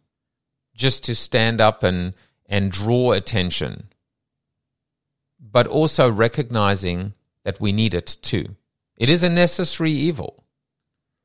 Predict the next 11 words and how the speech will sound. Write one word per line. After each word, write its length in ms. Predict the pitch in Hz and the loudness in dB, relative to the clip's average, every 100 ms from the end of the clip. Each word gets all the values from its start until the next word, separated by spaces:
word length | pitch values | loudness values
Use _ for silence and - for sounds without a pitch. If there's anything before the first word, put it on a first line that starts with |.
| _ | _
but 100 | 120 | -2
it's 140 | 139 - | 0 -2
the 100 | 123 | 2
what 240 | 143 - | 2 2
comes 380 | - 156 127 107 | -2 -4 -4 -2
next 560 | 110 92 - - - - _ _ _ - | 0 0 -4 -10 -10 -18 _ _ _ -2
that 140 | 104 | 2
I 140 | 101 101 | 2 2
think 520 | - 104 101 - - _ _ _ _ _ _ _ _ - | 0 0 -2 -10 -20 _ _ _ _ _ _ _ _ -6
intentional 800 | 107 - 139 135 - 127 107 98 | -4 -2 -2 0 -2 0 0 -2
attention, 720 | 95 - 104 92 - 62 98 | -6 -4 -4 -2 -6 -8 -12